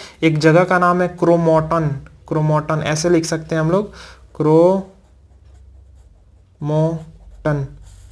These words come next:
क्रोमोटन, ठीक है। क्रोमोटन एक जगह के नाम में ही पूरा इसकी फैमिली का नाम आ जाता है, क्रोमोटन, क्रोमियम, मोलिब्डेनम, टंगस्टन, ठीक है।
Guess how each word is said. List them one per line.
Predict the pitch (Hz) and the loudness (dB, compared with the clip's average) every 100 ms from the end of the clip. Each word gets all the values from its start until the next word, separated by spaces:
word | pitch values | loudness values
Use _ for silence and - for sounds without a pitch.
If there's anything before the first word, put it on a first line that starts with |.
| - | -10
क्रोमोटन, | - 151 151 147 147 143 135 | -2 0 0 0 -4 -6 -8
ठीक | 160 | -6
है। | 196 202 - - | -6 -8 -20 -8
क्रोमोटन | - 156 160 160 160 | 0 2 2 2 0
एक | 160 156 | 0 2
जगह | 165 180 | 4 4
के | 185 | 0
नाम | 170 175 180 | 0 2 2
में | 180 | 0
ही | 175 | 0
पूरा | 180 160 170 | 0 2 2
इसकी | 165 160 175 | 2 -2 -6
फैमिली | 165 151 151 156 | -2 -4 -2 0
का | 156 | 0
नाम | 143 139 | 0 -2
आ | 131 | -2
जाता | 135 131 | -2 -4
है, | 135 | -6
क्रोमोटन, | 143 151 165 165 139 139 139 139 | -2 0 0 0 -2 -2 -6 -6
क्रोमियम, | 151 147 151 170 | -4 -2 0 0
मोलिब्डेनम, | 170 147 143 143 143 143 170 180 | 0 -2 -2 -2 -2 -2 -4 -4
टंगस्टन, | 147 135 135 - - 139 - | -4 -4 -6 -8 -12 -14 -8
ठीक | 160 | -6
है। | 160 | -4